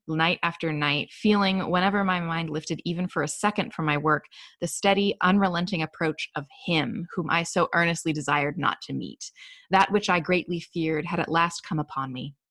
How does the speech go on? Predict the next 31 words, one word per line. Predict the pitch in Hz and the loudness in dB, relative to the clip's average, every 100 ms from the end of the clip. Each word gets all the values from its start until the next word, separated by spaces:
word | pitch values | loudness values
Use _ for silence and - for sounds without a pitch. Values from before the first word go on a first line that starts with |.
| - | 0
In | 185 | 4
the | 185 | 4
Trinity | - 220 208 196 | 2 2 2 0
term | 185 - 170 156 | -2 -4 -2 -2
of | 165 | -2
nineteen | 180 - 175 | -2 -4 -6
twenty-nine, | 180 175 160 151 151 147 - | -4 0 2 2 0 -4 -8
I | 151 | -4
gave | 151 151 151 | 0 -2 -2
in | 139 139 - - - - | -6 -8 -10 -18 -8 2
and | 180 | 4
admitted | 170 180 180 175 175 | 6 4 4 2 2
that | 180 | 2
God | - 156 165 165 | 4 4 4 0
was | 170 | -2
God | - 143 143 147 - _ | 0 0 0 -4 -12 _
and | 165 | 0
knelt | 160 156 - - - | 4 4 2 -6 -4
and | 165 | -2
prayed. | - 156 143 139 - - _ _ _ | -2 -2 0 -2 -6 -16 _ _ _
Perhaps | - 190 190 - - - | 0 2 2 0 -10 0
that | 185 196 | 2 2
night, | 180 165 - - - | 2 2 -2 -8 -2
the | |
most | 175 175 | -2 -2
dejected | 170 143 175 165 180 - | -4 0 0 2 0 0
and | 170 | 0
reluctant | 160 170 170 175 160 | 2 2 2 -4 -4
convert | - 170 151 147 143 - | 0 0 2 0 -2 -6
in | 151 | -2
all | 147 151 151 | 4 4 4